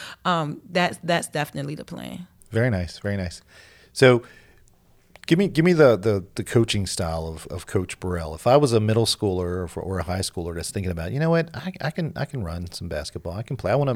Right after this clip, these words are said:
Speaker 2: I wanna
Speaker 1: Mm-hmm.
Speaker 2: commit to this." What's, what's, what does Coach Burrell want out of a player?
Speaker 1: Um, start,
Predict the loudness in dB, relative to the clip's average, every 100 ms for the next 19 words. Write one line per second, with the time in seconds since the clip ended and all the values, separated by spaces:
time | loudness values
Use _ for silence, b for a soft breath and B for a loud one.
0 | 0 0 0 -2 -6 -6 -6 -8 -10 B
1 | B 2 2 2 -2 -2 -2 -2 -2 -2
2 | -2 -2 -2 2 4 4 2 -4 -6 -10
3 | -10 -8 -8 -8 -14 _ _ -8 -6 -6
4 | -8 -16 -20 -20 _ -20 -14 -10 -4 2
5 | 4 2